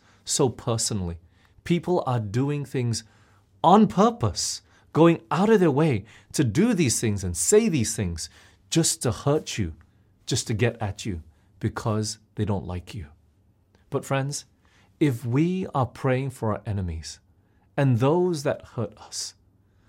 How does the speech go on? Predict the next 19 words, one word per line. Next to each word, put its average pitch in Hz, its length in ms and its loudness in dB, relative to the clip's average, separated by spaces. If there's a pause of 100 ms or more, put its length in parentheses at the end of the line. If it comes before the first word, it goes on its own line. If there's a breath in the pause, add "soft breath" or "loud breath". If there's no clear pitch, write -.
(300)
what 214 260 -2
does 135 280 2
Jesus 123 500 0
say 98 400 0
we 92 260 -6
are? 85 460 -10 (600 soft breath)
When 139 260 4
we 190 300 2
pray 120 560 0 (200 soft breath)
for 117 280 0
our 104 120 0
enemies, 95 400 -2
when 123 160 2
we're 156 240 4
able 202 120 6
to 202 120 -2
love 139 440 2
our 117 120 0
enemies, 110 540 -4